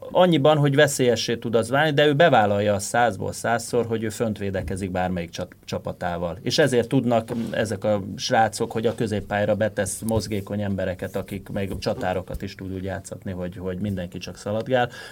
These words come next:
de ő nekik vissza kell támadniuk. Allegrinél így van, ő nekik ha eredmény van, akkor ő neki tök mindegy, hogy, hogy,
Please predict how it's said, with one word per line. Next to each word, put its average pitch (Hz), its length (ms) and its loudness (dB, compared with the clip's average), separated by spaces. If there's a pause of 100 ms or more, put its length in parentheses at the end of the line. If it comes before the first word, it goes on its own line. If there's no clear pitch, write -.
de 123 140 8
ő 139 80 8
nekik 127 280 2
vissza 110 280 -2
kell 98 180 -4
támadniuk. 92 580 -4
Allegrinél 139 720 6
így 127 260 4
van, 123 260 2 (220)
ő 156 180 6
nekik 147 440 4 (680)
ha 123 180 4
eredmény 131 580 8
van, 113 400 6
akkor 123 280 2
ő 131 80 6
neki 131 240 2
tök 147 220 4
mindegy, 104 340 0
hogy, 107 200 -2
hogy, 107 320 0